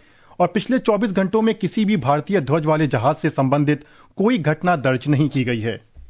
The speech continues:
वाणिज्य और उद्योग मंत्री पीयूष गोयल ने कहा है कि भारत जलवायु प्रतिबद्धताओं को पूरा करने में वैश्विक स्तर पर सर्वश्रेष्ठ प्रदर्शन करने वाले देशों में से एक है। नई दिल्ली में विकसित भारत दो हज़ार सैंतालीस जलवायु बुद्धिमत्ता के साथ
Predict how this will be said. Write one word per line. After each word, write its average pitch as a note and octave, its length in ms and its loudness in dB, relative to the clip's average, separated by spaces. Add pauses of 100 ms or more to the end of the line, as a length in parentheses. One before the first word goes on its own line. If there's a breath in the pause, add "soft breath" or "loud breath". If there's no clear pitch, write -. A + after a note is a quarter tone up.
(520)
वाणिज्य G3+ 360 2
और B3 80 2
उद्योग G3+ 280 0
मंत्री G#3+ 300 0
पीयूष F3+ 360 -2
गोयल D#3+ 220 2
ने G3 120 2
कहा D#3+ 220 0
है F3+ 140 2
कि F#3 120 -2
भारत C#3+ 340 0
जलवायु C#3+ 460 2
प्रतिबद्धताओं C#3+ 680 0
को F3+ 160 0
पूरा D3 320 2
करने C#3+ 320 2
में E3+ 160 0
वैश्विक D3+ 540 0
स्तर D#3+ 240 -2
पर D#3+ 300 0 (300 loud breath)
सर्वश्रेष्ठ D#3+ 480 0
प्रदर्शन D3+ 400 0
करने D3+ 280 2
वाले D#3 260 2
देशों C3+ 360 0
में C3 100 4
से C3 220 0
एक A2+ 80 -2
है। A2 340 -6 (400 soft breath)
नई C#3+ 140 2
दिल्ली E3+ 240 2
में A3+ 160 4
विकसित F3 460 -2
भारत E3+ 320 0 (760 soft breath)
दो F#3+ 120 2
हज़ार F#3 280 2
सैंतालीस E3 540 0
जलवायु D#3 460 2
बुद्धिमत्ता C#3+ 520 2
के E3+ 140 -2
साथ D#3 320 0